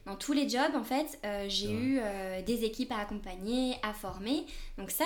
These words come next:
Speaker 1: c'était mon fil conducteur de ce qui me plaisait. Et pour le reste, en fait, euh, vu que j'ai toujours su qu'un jour j'allais entreprendre, je me suis dit, autant profiter du salariat pour être
Speaker 2: Ok.
Speaker 1: mentorée,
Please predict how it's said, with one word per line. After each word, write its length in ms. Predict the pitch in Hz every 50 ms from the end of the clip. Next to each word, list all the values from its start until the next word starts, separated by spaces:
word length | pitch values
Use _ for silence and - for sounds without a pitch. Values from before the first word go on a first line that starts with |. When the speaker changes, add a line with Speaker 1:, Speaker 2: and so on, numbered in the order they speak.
| 339 339
Speaker 1:
c'était 220 | 320 285 - 240
mon 280 | 226 214 208 202 202 202
fil 280 | - - - - 311 294
conducteur 540 | 302 285 247 226 233 226 - 247 247 254 233
de 80 | 202
ce 100 | 190 -
qui 100 | - - 190
me 40 | 185
plaisait. 560 | - - 208 208 202 190 196 214 277 349 - - - - - - - -
Et 80 | 202 214
pour 200 | - - 320 339
le 80 | 302 277
reste, 280 | 220 220 254 339 339 -
en 100 | 220 196
fait, 360 | - 214 240 277 277 - - -
euh, 200 | 208 202 196 185
vu 120 | 190 220 233
que 40 | 240
j'ai 140 | - 214
toujours 300 | - - 269 269 277 277
su 180 | - - - 277
qu'un 160 | 277 240 208
jour 140 | 202 233 240
j'allais 160 | 240 214 190
entreprendre, 560 | 185 185 - - 185 180 - - 220 285 302 294
je 120 | 208 208 214
me 60 | 220
suis 180 | 208 - - 220
dit, 260 | 190 190 226 269 294 -
autant 200 | 226 226 285 302
profiter 360 | 302 285 269 - - 269 262
du 80 | 220 202
salariat 560 | - - 226 214 196 185 190 185 185 196 285 - - - - - - -
pour 160 | - 208 202
être 140 | 185 - -
Speaker 2:
Ok. 80 | -
Speaker 1:
mentorée, 560 | 214 226 262 - - - - 202 202 240 302